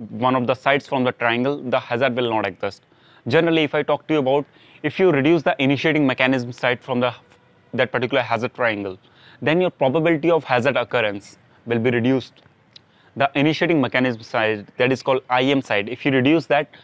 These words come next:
the probability of hazard occurrence, it means hazard will not occur frequently. It will occur, but a very, you can say very frequ-, frequently it will not occur.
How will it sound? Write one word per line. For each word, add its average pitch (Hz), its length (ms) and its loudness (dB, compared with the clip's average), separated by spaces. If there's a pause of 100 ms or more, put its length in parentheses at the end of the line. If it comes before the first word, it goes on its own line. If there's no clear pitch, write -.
(180)
the 131 100 0
probability 165 720 0
of 165 160 2
hazard 127 320 0
occurrence, 110 480 -2
it - 140 -8
means 151 200 0
hazard 135 320 0
will 143 160 0
not 139 280 -2
occur 120 200 -4
frequently. 104 540 -4 (260)
It 143 120 -2
will 185 180 0
occur, 165 240 2
but 151 200 0
a 151 240 0
very, 147 340 2
you 139 140 2
can 147 160 2
say 151 160 0
very 147 220 2
frequ-, 156 340 -2 (520)
frequently 151 420 2
it 139 80 0
will 135 140 0
not 120 160 -2
occur. 98 240 -8